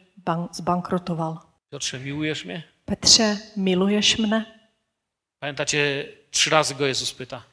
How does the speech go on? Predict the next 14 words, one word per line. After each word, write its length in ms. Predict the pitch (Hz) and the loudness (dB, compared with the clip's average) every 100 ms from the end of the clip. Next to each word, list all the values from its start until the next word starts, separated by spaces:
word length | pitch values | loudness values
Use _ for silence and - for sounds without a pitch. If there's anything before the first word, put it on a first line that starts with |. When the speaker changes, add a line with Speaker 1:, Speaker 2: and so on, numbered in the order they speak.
| _ | _
Speaker 1:
Pamatujete 560 | - 196 190 202 190 196 | -2 -2 0 0 0 -2
si, 160 | - 208 | -2 -4
třikrát 640 | - - 233 226 202 196 | 4 4 4 2 2 2
mu 120 | 202 | 0
Pán 260 | 190 196 180 | 2 2 4
Ježíš 400 | 175 170 196 - | 2 2 2 0
kladl 360 | - 185 180 | 0 -2 -2
tuto 260 | 180 185 180 | -2 -2 -2
otázku. 540 | 185 180 170 - - 160 | -2 -4 -4 -4 -6 -4
Speaker 2:
I 60 | |
tam 180 | 156 143 | 0 2
jest 140 | 143 | 0
piękna 360 | - 156 131 151 | 0 -2 -2 -4
odpowiedź. 500 | 139 - 127 127 - | -4 -6 -8 -8 -14